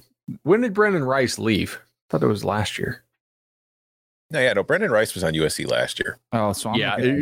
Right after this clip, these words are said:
Speaker 3: year
Speaker 1: you're,
Speaker 3: old.
Speaker 1: you're looking at the prior year.
Speaker 3: <laughs>
Speaker 1: So they, I think they're at four that have gone to Power Five schools already, and probably a couple that, that will, will end up that just jumped in this week. So I don't know. It's at the over under at, like,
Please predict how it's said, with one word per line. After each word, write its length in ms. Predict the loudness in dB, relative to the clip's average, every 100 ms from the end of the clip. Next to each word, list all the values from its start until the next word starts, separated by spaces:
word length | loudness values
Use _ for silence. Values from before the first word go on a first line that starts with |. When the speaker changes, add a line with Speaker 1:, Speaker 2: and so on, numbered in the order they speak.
| 0
Speaker 3:
year 120 | 0
Speaker 1:
you're, 140 | 0 0
Speaker 3:
old. 80 | 0
Speaker 1:
you're 80 | 0
looking 180 | 2 0
at 80 |
the 60 | -2
prior 260 | -2 0 2
year. 320 | 2 0 0 -2
Speaker 3:
<laughs> 160 | 0 -2
Speaker 1:
So 100 | 0
they, 200 | -2 -2 -4
I 80 | -2
think 220 | -2 0
they're 160 | 2 2
at 160 | 0
four 420 | -4 0 2 4
that 80 | 4
have 120 | 2
gone 160 | 0 -2
to 40 |
Power 240 | -2 -2 0
Five 200 | 0 -2
schools 300 | 0 0 0
already, 580 | -2 0 0 0 -2 0
and 200 | 0 0
probably 600 | -4 0 0 0 0 0
a 60 | 0
couple 340 | -4 -2 -2
that, 280 | 0 -2 0
that 200 | -2 0
will, 460 | 0 2 0 -2 -6 -2
will 200 | 2 2
end 160 | 2
up 180 | 0 0
that 220 | -2 -2
just 300 | -4 -4 -6 -4
jumped 240 | -4 0
in 140 | 0
this 180 | 0 -2
week. 220 | -2 -4
So 340 | -2 -2 -2 -4 _ _ _ _ -6
I 80 |
don't 100 | -2
know. 120 | 0 0
It's 160 | 0
at 80 | 0
the 100 | 2
over 240 | 2 2
under 140 | 0 0
at, 60 |
like, 180 | -2 -4